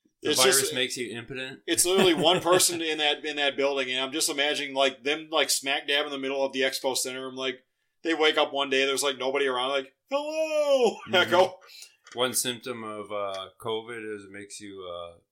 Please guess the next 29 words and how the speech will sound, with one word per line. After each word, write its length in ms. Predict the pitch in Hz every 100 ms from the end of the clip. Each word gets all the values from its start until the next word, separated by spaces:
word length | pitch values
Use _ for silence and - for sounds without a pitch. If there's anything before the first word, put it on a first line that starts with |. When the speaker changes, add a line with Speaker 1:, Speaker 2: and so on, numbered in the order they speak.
| _ _
Speaker 1:
dick 140 | 113 110
flaccid 500 | 120 117 113 - 123
and 80 | 113
shit. 300 | - 123 101 _ _ _ _ _ _ _ _ _
Forever. 600 | 110 - 107 110 120 123 _ _ _ _ _ _ _ - - - - _ _ _ _ _ _ _ _ _
Speaker 2:
You're 120 | 143
like, 120 | 180
"Well, 180 | 131 202
we're 120 | 185
gonna 120 | 156 180
have 80 |
a 40 | 135
Speaker 1:
Then 160 | 135
Speaker 2:
fu-, 60 | 147
Speaker 1:
everybody 340 | 131 113 113
start 280 | 107 117 104
giving 200 | 110 101
a 80 | 98
shit. 340 | - 113 110 - _ _ _ - _ _ _ -
Speaker 2:
we're 140 | 131
gonna 120 | 143
have 80 | 143
a 80 | 135
future 500 | - 151 160 165 160
with 160 | 143 139
a 80 |
bunch 240 | 123 139 147
of 100 | 135
ase-, 260 | 127 131